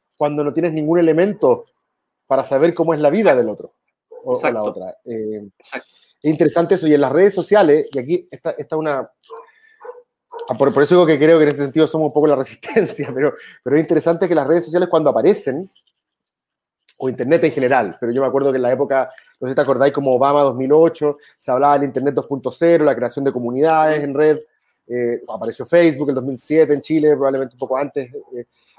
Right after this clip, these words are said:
Speaker 1: después apareció Twitter en, para la elección del dos mil nueve, si no me equivoco, en Chile fue la primera vez que hubo elecciones con, con, con Twitter, eh, y, y la promesa, por así decirlo, luminosa era que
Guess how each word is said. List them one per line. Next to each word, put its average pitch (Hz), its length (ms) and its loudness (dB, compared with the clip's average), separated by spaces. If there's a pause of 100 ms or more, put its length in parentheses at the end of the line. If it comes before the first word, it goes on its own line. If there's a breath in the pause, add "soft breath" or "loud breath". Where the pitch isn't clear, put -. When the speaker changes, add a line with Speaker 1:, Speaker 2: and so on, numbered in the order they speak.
(120)
Speaker 1:
después 139 280 0
apareció 127 300 -2
Twitter 156 320 2
en, 135 140 -6
para 120 160 0
la 117 60 -2
elección 127 200 -2
del 139 80 2
dos 123 140 -4
mil 135 120 -2
nueve, 165 280 4
si 156 100 -2
no 143 60 0
me 143 80 -2
equivoco, 143 220 2
en 139 60 -2
Chile 147 180 0
fue 143 80 -2
la 135 80 2
primera 135 280 2
vez 143 140 2
que 143 100 -6
hubo 147 220 2
elecciones 139 340 -2
con, 127 260 -8 (600 loud breath)
con, 127 320 -8
con 117 200 -6
Twitter, 156 460 0
eh, 123 380 0 (960 soft breath)
y, 165 280 -2 (360)
y 175 80 -4
la 160 160 2
promesa, 165 580 4
por 131 140 0
así 131 180 0
decirlo, 170 380 2
luminosa 151 800 0 (520)
era 165 320 0
que 170 500 0